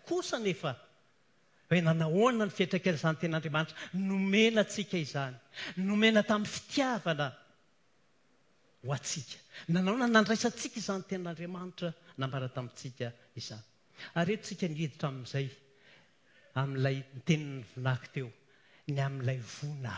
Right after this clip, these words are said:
fafy. Misy fanoharana maromaro nataon'i Jesosy Kristy,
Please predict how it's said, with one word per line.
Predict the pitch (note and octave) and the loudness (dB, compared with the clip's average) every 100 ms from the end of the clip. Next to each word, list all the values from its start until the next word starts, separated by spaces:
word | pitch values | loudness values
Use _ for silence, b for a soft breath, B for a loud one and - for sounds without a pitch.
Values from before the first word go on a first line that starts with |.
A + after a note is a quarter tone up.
| - | -10
fafy. | - - - - - - _ _ _ _ _ _ _ _ _ B B B B D#3+ | -14 -12 -12 -18 -20 -20 _ _ _ _ _ _ _ _ _ B B B B 0
Misy | G3 A3+ A#3 A3 A3 G#3+ - - _ _ _ _ _ _ - - - | 2 2 0 2 0 -4 -20 -20 _ _ _ _ _ _ -18 -14 0
fanoharana | G3 F3+ F#3 F3 F3 | 2 4 2 2 0
maromaro | F3+ D#3+ F#3+ F3 | -2 -2 -2 -2
nataon'i | E3 D3+ C#3 | -4 -8 -8
Jesosy | A#2+ C3 - | -10 -12 -10
Kristy, | C3 - - | -8 -8 -8